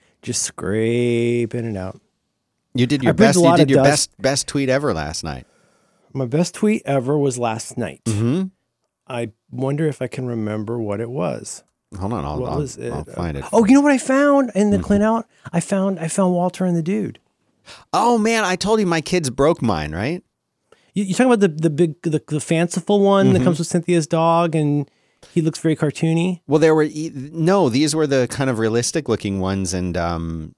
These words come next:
Speaker 2: and they, he had
Speaker 1: <gasps>
Speaker 2: the bowling ball and the, the ringer, or not the ringer, but the real, the,
Speaker 1: Oh,
Speaker 2: the real
Speaker 1: really?
Speaker 2: ringer.
Speaker 1: You know what? Find that and send me a link. I'll see if I can find mine.
Speaker 2: All right.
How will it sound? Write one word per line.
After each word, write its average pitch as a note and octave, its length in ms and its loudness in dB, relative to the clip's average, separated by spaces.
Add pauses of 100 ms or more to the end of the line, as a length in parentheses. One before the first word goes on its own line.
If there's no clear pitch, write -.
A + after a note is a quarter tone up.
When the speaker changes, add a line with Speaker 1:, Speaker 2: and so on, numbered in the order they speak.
(180)
Speaker 2:
and G2+ 160 -4
they, G2 80 -2
he G#2 180 -4
had G2 280 -4
Speaker 1:
<gasps> - 20 -8
Speaker 2:
the F2 160 -4
bowling A2 460 0
ball G2+ 500 2
and F2+ 240 -6
the, E2 460 -8
the F#2 120 -10
ringer, G#2 540 -2 (160)
or A#2 80 0
not B2 220 0
the A#2 80 0
ringer, A2 260 0
but F2+ 160 -2
the F#2+ 100 -6
real, G2+ 480 0 (360)
the, G#2+ 200 0 (220)
Speaker 1:
Oh, G#3 120 2
Speaker 2:
the B3 60 6
real - 280 8
Speaker 1:
really? - 100 6 (140)
Speaker 2:
ringer. E3 180 2
Speaker 1:
You C#4 80 6
know E4 120 6
what? F4 120 4
Find E4+ 300 4
that D#4+ 80 4
and G#3+ 120 0
send G#3 200 2
me F#3 100 4
a F3+ 80 2
link. E3 300 0
I'll C3+ 60 -6
see - 120 -4
if E3 80 -2
I E3 40 -2
can D3+ 100 -2
find C3+ 260 -4
mine. A2 400 -6
Speaker 2:
All F#2+ 60 -2
right. C#2 260 -6